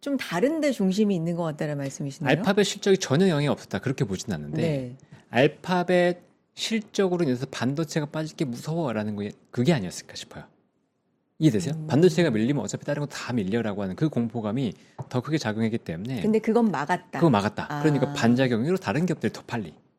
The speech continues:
Speaker 2: 튀어오른 게 있었던 것 같습니다. 전반적으로, 시장 전반적으로 보면.
Speaker 1: 그러니까 알파벳의 실적이 뭐든 간에 우리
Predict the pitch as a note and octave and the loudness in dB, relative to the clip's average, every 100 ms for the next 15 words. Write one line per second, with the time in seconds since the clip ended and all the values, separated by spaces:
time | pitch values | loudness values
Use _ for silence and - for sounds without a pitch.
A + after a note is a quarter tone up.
0 | - F3 C#3 F#2 F2+ E2+ D#2 D2+ _ _ | -12 -6 -4 -4 -6 -8 -12 -14 _ _
1 | - - - A#2+ A2 D#2 - - - - | -8 -6 -4 -6 -10 -14 -16 -18 -20 -20
2 | _ _ _ _ _ _ _ _ A#2 G#2 | _ _ _ _ _ _ _ _ -2 0
3 | G2+ F2 E2+ - A#2+ G2+ E2 D#2+ D#2+ E2+ | 0 -4 -12 -8 -8 -8 -10 -10 -12 -14
4 | - D#2 - _ _ _ _ _ _ _ | -16 -18 -20 _ _ _ _ _ _ _
5 | - E3 E3 F#3 B3+ A#3 G#3+ G#3+ A3 B3 | -8 -4 -2 -2 -2 0 0 0 0 -2
6 | A#3+ G#3+ G3+ A#3+ C#4+ F#4 - _ _ F#3 | -2 -2 0 0 0 -2 -10 _ _ 2
7 | G3 B3+ A#3+ G3+ G3+ C4 D#4+ F#4 _ _ | 4 4 4 4 2 2 0 -4 _ _
8 | F#3+ G3+ A#3 A#3 A#3 A#3 A3+ G#3 E3 | -4 0 0 2 2 0 0 -2 -4